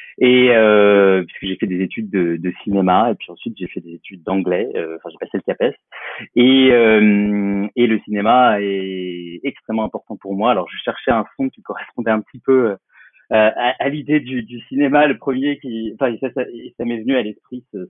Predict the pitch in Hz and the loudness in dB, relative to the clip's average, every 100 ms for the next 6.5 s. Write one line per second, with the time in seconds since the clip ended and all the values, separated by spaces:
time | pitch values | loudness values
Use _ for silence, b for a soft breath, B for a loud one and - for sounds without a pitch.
0 | - - _ b b b _ - - - | -16 -20 _ b b b _ -10 -10 -8
1 | - 147 147 _ _ _ _ - 110 101 | -8 -6 -8 _ _ _ _ -6 -2 -2
2 | 101 113 107 104 - 117 123 123 101 90 | -2 0 0 0 0 2 4 4 2 0
3 | 92 131 131 131 123 117 - 131 127 107 | 0 2 2 2 0 -4 -6 -4 -4 -2
4 | 98 95 113 117 117 117 135 - _ _ | -4 -4 -4 -4 -4 -4 -6 -8 _ _
5 | _ - - 101 98 98 - 95 95 107 | _ -8 -4 -4 -2 -4 -4 -6 -2 -2
6 | 123 101 92 85 82 | 0 0 0 0 -4